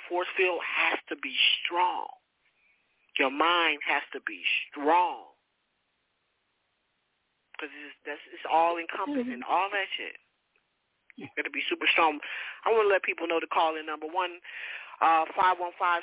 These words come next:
Speaker 1: six zero five, nine eight twenty-eight or one, two four five, fifty-nine, fifty-two, seventy-four to come on in and press one.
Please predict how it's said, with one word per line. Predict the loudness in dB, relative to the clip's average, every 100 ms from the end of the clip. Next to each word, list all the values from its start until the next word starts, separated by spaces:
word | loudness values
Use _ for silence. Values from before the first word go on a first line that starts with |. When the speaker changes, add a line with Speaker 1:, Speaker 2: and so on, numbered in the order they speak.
| -2
Speaker 1:
six | -4 -4
zero | -4 -4 -2
five, | 2 2 2
nine | 0 0 -2
eight | -6 -8 -10
twenty-eight | -8 -4 -2 -2 -6 -4
or | 2 4 4
one, | 4 2 2 0 -10 -14 -10 -8 -8 0
two | 2 4
four | 4 4
five, | 4 4 2 0
fifty-nine, | -6 -10 -4 0 0 -2 -4 -12 _ _ -6
fifty-two, | -6 -6 -6 -4 -4 -6 0
seventy-four | 0 0 -6 2 2 2
to |
come | 0 0 0
on | -2
in | -4 -6
and | -8 0
press | 2 2 2
one. | 2 2